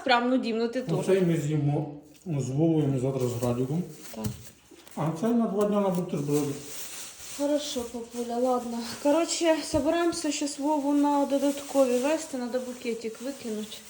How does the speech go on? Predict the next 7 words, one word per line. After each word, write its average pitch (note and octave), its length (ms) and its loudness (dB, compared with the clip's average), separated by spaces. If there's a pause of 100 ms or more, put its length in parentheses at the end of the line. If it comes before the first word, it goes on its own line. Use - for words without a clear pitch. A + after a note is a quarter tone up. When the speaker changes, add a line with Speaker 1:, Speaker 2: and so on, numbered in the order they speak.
(920)
Speaker 1:
Вже, G#3 140 -14 (300)
тому A3+ 240 -14
що A3+ 180 -14
на A#3+ 80 -8
вулиці C4+ 460 -2
холодно, C#4 440 0
Дім. G#3+ 140 -8